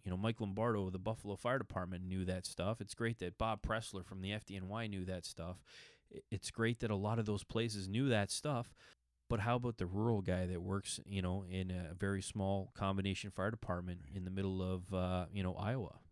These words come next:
Speaker 1: What about
Speaker 2: We,
Speaker 1: him?
Speaker 2: we can't all get it handed down
Speaker 1: Yeah,
Speaker 2: person to person.
Speaker 1: we can't. We,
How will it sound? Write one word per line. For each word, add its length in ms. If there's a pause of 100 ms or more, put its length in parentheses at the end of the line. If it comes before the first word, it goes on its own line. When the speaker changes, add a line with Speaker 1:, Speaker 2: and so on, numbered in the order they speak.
Speaker 1:
What 120
about 220
Speaker 2:
We, 80
Speaker 1:
him? 160
Speaker 2:
we 80
can't 240
all 80
get 160
it 60
handed 300
down 420 (100)
Speaker 1:
Yeah, 180
Speaker 2:
person 240
to 60
person. 340
Speaker 1:
we 180
can't. 480
We, 220